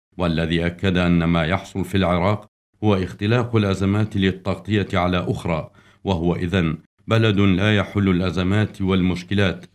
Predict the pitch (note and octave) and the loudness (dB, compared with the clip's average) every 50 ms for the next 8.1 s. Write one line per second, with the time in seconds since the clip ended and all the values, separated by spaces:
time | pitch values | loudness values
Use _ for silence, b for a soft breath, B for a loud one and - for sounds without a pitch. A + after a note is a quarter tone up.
0 | b b b b b G#2 G2 F#2 F2 E2 E2+ F#2+ F#2+ F#2 F2 E2+ E2 D#2 - - | b b b b b 0 2 2 2 2 2 2 2 2 2 2 0 0 -4 -6
1 | - G2+ A2 A#2 G#2 G2+ F#2+ F2 D#2 D#2 C#2+ E2 F2 E2 - - - _ _ - | -2 0 0 2 2 2 2 0 0 -2 -2 -2 -2 -4 -4 -8 -18 _ _ -4
2 | G#2+ A2 A2 A2 - C3 C3 C3 D3+ C#3+ C3+ - B2+ B2 A#2+ A#2 G#2+ G#2+ A2 G#2+ | 0 0 2 2 2 2 2 2 2 0 0 0 2 4 4 6 6 6 6 6
3 | G#2 G2+ F#2+ G2+ A#2 A#2+ A#2 A#2+ - G#2 G#2 G#2+ G#2+ G2+ G#2+ A2 G#2+ G2+ F#2 - | 6 6 4 4 4 2 2 2 2 4 4 4 4 4 6 6 4 4 2 0
4 | - A2+ A2+ G2+ - - - A2 A2 A2 G2+ G#2+ G#2 G#2 G2+ G2 G2+ F#2+ F#2+ - | 0 0 0 0 -2 -2 0 2 2 2 4 4 4 4 4 4 4 2 0 0
5 | G#2 F#2+ F2 E2 G2+ G#2 G2+ F#2+ F#2+ - G#2 G2 G2 G2 G2+ G2+ G2 F#2+ - - | 0 0 2 2 2 2 2 2 0 0 0 2 2 4 2 2 0 -2 0 0
6 | G2+ F#2+ F2+ F#2 - G#2 F#2+ G2 G#2 G#2 G2 F#2+ - - F#2+ F#2+ G2+ F2+ F2+ F2 | 0 0 0 -2 -4 -6 -4 0 0 0 0 0 -2 -2 0 0 2 0 0 -2
7 | F2 - - G#2+ F#2+ F#2+ F#2+ F#2 F2+ F#2 F2 - - G2 F#2+ F#2 F2 F#2 G2 F2 | -4 -4 -2 0 2 2 2 2 2 0 -2 -2 -2 0 2 2 2 2 0 0
8 | E2 | -2